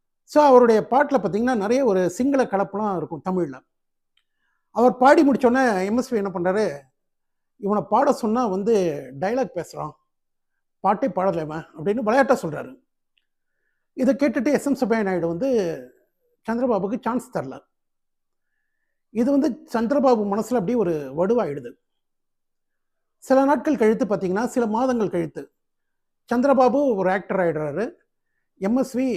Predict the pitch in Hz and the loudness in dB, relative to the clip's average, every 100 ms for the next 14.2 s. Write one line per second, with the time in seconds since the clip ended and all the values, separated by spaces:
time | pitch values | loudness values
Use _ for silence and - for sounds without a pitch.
0 | 143 - - 240 254 220 247 185 156 151 | -6 -14 -8 -4 -2 -2 -4 -4 -6 -6
1 | 127 143 127 127 123 135 _ _ _ _ | -8 -12 -12 -14 -18 -20 _ _ _ _
2 | _ _ _ _ _ _ _ - 233 233 | _ _ _ _ _ _ _ -4 2 4
3 | 226 254 302 320 226 285 254 233 226 208 | 4 4 2 2 2 2 0 0 -2 -2
4 | 185 180 165 147 143 185 302 _ _ _ | -2 -2 -4 -6 -6 -8 -10 _ _ _
5 | _ _ - 277 302 269 226 214 202 170 | _ _ 0 4 6 4 4 0 0 0
6 | 262 269 185 143 240 311 277 208 180 175 | 2 2 0 -2 -2 0 0 0 -2 -4
7 | 170 175 160 185 269 254 185 180 170 175 | -6 -6 -6 -6 -6 -8 -6 -6 -6 -4
8 | 233 202 190 156 139 135 135 _ _ _ | -4 -4 -6 -10 -18 -20 -20 _ _ _
9 | _ _ _ _ _ _ _ _ _ _ | _ _ _ _ _ _ _ _ _ _
10 | _ - 220 269 269 262 294 294 262 220 | _ -2 0 4 2 2 0 4 4 6
11 | 247 214 220 269 240 202 196 175 165 208 | 6 6 4 2 0 -2 -4 -6 -4 -4
12 | 196 139 _ _ _ _ - 240 285 285 | -4 -8 _ _ _ _ -6 -2 2 2
13 | 285 196 160 202 220 185 160 165 190 214 | 2 0 -2 -4 -2 -4 -6 -6 -4 -6
14 | 131 _ | -8 _